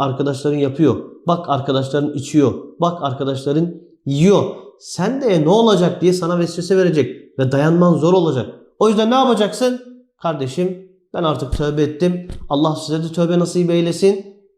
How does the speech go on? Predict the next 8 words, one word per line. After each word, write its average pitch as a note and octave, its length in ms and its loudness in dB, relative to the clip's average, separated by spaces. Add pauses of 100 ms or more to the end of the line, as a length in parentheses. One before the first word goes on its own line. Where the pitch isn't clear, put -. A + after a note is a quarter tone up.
Ben F#3 140 2
sizden E3 560 -2 (520)
şu - 160 0
anlık D3 340 2
siz F3+ 240 -6
tövbe E3+ 280 0
edinceye E3 380 -2
kadar G3 340 -2